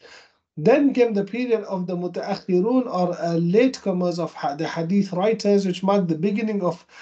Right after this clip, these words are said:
reproductive writings, glosses, and commentaries on, uh, existing works that were authored by the pioneers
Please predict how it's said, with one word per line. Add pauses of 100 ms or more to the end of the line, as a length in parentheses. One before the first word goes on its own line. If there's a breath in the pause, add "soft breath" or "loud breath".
(220 loud breath)
reproductive
writings,
glosses,
and
commentaries
on,
uh,
existing
works (320 loud breath)
that
were
authored
by
the
pioneers